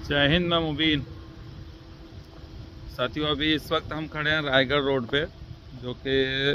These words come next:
आप लोगों को पूरा रोड दिखा दूं। इस वक्त हम रायगढ़ रोड पे हैं। ये देखिए, ये मेरे पीछे आप देख रहे होंगे नगर भवन का ये रोड है खरड़ी।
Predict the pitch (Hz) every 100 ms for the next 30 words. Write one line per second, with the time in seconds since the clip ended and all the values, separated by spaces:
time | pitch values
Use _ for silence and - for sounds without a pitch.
0 | - 131 - - - - - - 107 110
1 | 120 120 123 123 131 123 120 123 117 123
2 | 113 123 117 147 - - - - - -
3 | - - - - 113 - 135 139 135 135
4 | 127 135 127 135 127 143 127 135 151 -
5 | - - - - - - - - - 117
6 | 117 113 120 123 127 127 - 117 139 131
7 | 123 117 131 131 131 123 123 120 123 117
8 | 120 123 147 - - - - - - -
9 | - - - - - - - - - 123
10 | 127 123 127 131 131 - 131 123 113